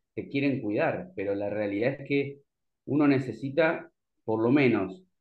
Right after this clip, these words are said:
ciertas cosas, hablarlas con personas que son como uno, que son emprendedoras, que s-, que, que se arriesgan en ciertas cuestiones, que van en busca de sus sueños,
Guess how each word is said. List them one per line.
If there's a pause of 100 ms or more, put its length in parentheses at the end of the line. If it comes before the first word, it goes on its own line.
(240)
ciertas
cosas,
hablarlas
con
personas
que
son
como
uno, (600)
que
son (200)
emprendedoras, (260)
que
s-,
que, (100)
que
se
arriesgan
en
ciertas
cuestiones, (440)
que
van
en
busca
de
sus
sueños,